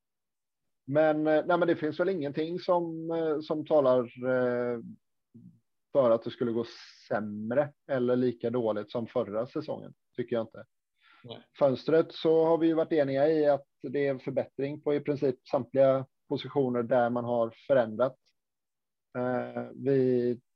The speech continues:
Speaker 1: tror att, eh, tränaren har satt en spelidé som passar materialet vi har.
Speaker 2: Ja.
Speaker 1: Eh, och alltså, allsvenskan är, alltså, motståndet har ju inte förbättrats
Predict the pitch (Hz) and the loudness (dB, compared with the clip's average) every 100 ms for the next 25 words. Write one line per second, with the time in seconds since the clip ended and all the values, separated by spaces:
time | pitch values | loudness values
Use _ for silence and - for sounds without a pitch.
0 | _ _ _ 151 131 127 123 123 - _ | _ _ _ 2 4 4 4 0 -2 _
1 | - 127 123 139 127 123 120 123 123 - | -6 -6 0 2 2 0 -2 -2 -2 -2
2 | 120 _ _ _ 127 120 120 117 113 _ | -4 _ _ _ -4 -4 -4 -6 -10 _
3 | _ _ _ _ _ _ _ _ _ - | _ _ _ _ _ _ _ _ _ -12
4 | - 127 120 117 120 117 120 - 127 127 | 0 2 2 2 2 0 0 0 -2 -2
5 | 127 - 120 123 120 131 127 117 117 120 | -4 -2 -2 -2 -2 0 2 2 2 0
6 | 113 110 123 123 _ _ _ _ 135 123 | 2 2 2 -2 _ _ _ _ -10 -8
7 | 113 _ - 123 - 123 120 117 113 113 | -10 _ -20 -18 -18 -12 -8 -8 -6 -8
8 | 113 127 127 127 127 123 123 _ _ 127 | -6 0 2 4 4 2 -2 _ _ -6
9 | 123 131 131 127 135 127 120 123 120 - | -2 0 2 2 2 -2 -4 -6 -4 -2
10 | 143 143 135 131 139 135 139 131 135 139 | 0 0 -4 -4 -2 0 2 2 2 -2
11 | 127 - 127 120 139 151 156 156 127 143 | -2 -2 0 2 2 4 4 2 -4 -2
12 | 139 123 123 123 - | 0 0 0 -2 -4